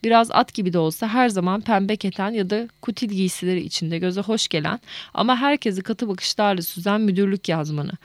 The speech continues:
Dosyaları, hesap defterleri ve makinalarıyla masaya doldururlardı.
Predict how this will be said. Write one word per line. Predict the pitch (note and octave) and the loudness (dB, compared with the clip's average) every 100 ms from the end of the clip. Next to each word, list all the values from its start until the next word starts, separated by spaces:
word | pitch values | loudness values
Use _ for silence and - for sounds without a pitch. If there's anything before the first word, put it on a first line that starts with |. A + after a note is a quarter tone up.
| - - - | -20 -20 -2
Dosyaları, | A#3 A#3 A#3 F3+ D#3+ F3+ A3+ | 0 2 2 2 2 -2 -4
hesap | A3+ - A#3+ - | -4 0 0 0
defterleri | F#3+ - F3+ E3+ F3+ F3 | -4 0 0 0 0 -2
ve | |
makinalarıyla | D#3+ F#3 B3+ G#3+ F3 E3+ D#3+ G#3 | -2 -4 -2 0 2 0 0 -2
masaya | G3+ - F3 F#3 | -2 -2 -4 -2
doldururlardı. | E3+ F3 E3 E3 D#3+ D#3 D#3+ E3 E3+ | -2 0 0 0 -2 -2 -6 -6 -10